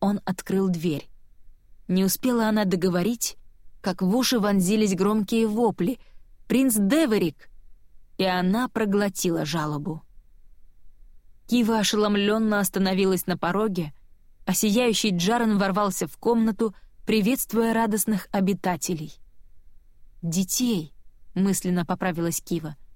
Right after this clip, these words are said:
«Приветствуя радостных детей». Стоило лишь взглянуть на ряды маленьких кроваток, на листочки с каракулями, развешанные по стенам —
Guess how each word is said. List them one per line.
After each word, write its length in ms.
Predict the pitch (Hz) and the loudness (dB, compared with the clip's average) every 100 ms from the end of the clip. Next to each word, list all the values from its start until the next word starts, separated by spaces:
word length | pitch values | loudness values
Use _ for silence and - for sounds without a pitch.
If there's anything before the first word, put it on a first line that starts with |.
| - - - - - - | -20 -20 -20 -20 -18 -4
«Приветствуя 680 | 202 180 208 - 202 202 190 | 0 2 0 0 0 0 2
радостных 560 | 214 220 - 214 208 | 0 0 -2 -2 0
детей». 560 | 196 220 - 240 170 - - - - - - - - - - - - - - | 0 -2 -4 -4 -6 -8 -20 -20 -20 -20 -20 -20 -20 -20 -20 -20 -20 -20 -12
Стоило 560 | - - 247 247 226 220 | -10 -2 0 2 2 4
лишь 240 | 233 208 | 2 0
взглянуть 600 | 190 165 196 208 233 - | -2 0 2 2 0 0
на 100 | 202 | 0
ряды 280 | 190 180 214 | 2 2 2
маленьких 540 | 202 208 196 180 180 | 2 2 0 0 -4
кроваток, 580 | - 185 175 220 175 - - - - - - - - - - - - - | -4 -4 -2 -4 -6 -12 -18 -20 -20 -20 -20 -20 -20 -20 -20 -20 -12 -2
на 100 | 196 | 0
листочки 540 | 208 196 269 - - | 2 0 -2 -2 -2
с 80 | - | -2
каракулями, 640 | - 196 240 - 202 185 | -2 0 0 0 2 2
развешанные 720 | 180 185 185 208 - 190 185 175 | 2 2 0 0 0 2 2 0
по 120 | 185 | -2
стенам — 520 | - - 196 165 156 | -2 -2 0 0 -4